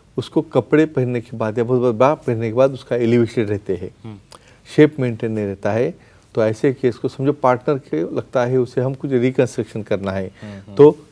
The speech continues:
Speaker 1: फिलर्स है, फैट फिलर्स है, ज़रूरत पड़े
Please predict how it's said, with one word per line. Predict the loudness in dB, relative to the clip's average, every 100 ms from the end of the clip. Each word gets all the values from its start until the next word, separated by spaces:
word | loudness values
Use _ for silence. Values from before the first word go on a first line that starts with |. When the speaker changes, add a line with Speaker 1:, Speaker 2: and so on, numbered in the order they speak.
| -10
Speaker 1:
फिलर्स | 0 4 6 4 -2
है, | -6 -8 _ _ _
फैट | 0 2 2
फिलर्स | 0 2 2 0
है, | -6
ज़रूरत | -6 -2 2 2 2 0
पड़े | 2 2